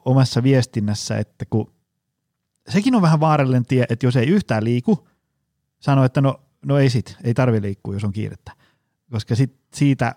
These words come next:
ajan myötä alkaa vähän kumuloitua haasteita. Mut sitten tavallaan se, että no, tää on nyt se, mitä homo sapiens nisäkäs tutkimusten mukaan tarvii, että riippumatta siitä, miten hurjalta tää kuulostaa, niin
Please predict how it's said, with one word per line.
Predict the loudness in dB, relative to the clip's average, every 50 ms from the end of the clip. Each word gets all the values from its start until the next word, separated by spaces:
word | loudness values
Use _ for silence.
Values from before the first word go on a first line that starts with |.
| _ -2
ajan | 0 2 2 2 4
myötä | 4 4 4 4 2 0 -2 0
alkaa | -2 -2 -2 0 -2 -2 0
vähän | 0 0 0 0 0
kumuloitua | 0 0 0 0 0 -2 -2 -2 -2 0 0
haasteita. | 2 2 0 0 -2 -6 -12 -16 -16 _ -20 -20 _ _ _ _ _ _ _ _ -20 -20 -20 _ _
Mut | -4 -2 0 0
sitten | 0 0 0 0 0
tavallaan | 2 2 2 2 2 2 2 2
se, | 2 0 0
että | 0 -2 _ -4 -4 -4 _ _ _ _ _ -2
no, | 0 2 2 0 -2 _ _ _ _ _ _ _ _ _ _ _ _ _ _ _ _ _ _ _ _ _ _ _ _ _ _
tää | -2 -2 0 0
on | 0 0 -2
nyt | -2 -4 -2
se, | -4 -2
mitä | -2 0 2 2 4
homo | 4 4 4 2 2
sapiens | 0 -2 -2 0 2 2 2 2 2 0
nisäkäs | 2 2 2 2 2 0 0 -2 -2
tutkimusten | 0 -2 -2 0 0 0 0 2 0 0 0 0 0 2
mukaan | 0 0 0 0 0 0
tarvii, | 0 0 2 2 2 2 0 0 0 0
että | -2 -2 -2
riippumatta | -2 -2 -2 -2 -2 -2 -4 -4 -4
siitä, | -4 -4 -2 -2
miten | -2 0 0 2 2
hurjalta | 2 2 2 2 2 0 0
tää | -2 -2 -2 -2
kuulostaa, | -2 -4 -2 -2 -4 -4 -6 -4 -2 -2 -2 -4 -6 -10 -20 -20 -20 -20 _ -2
niin | 0 2 2 2 0 -4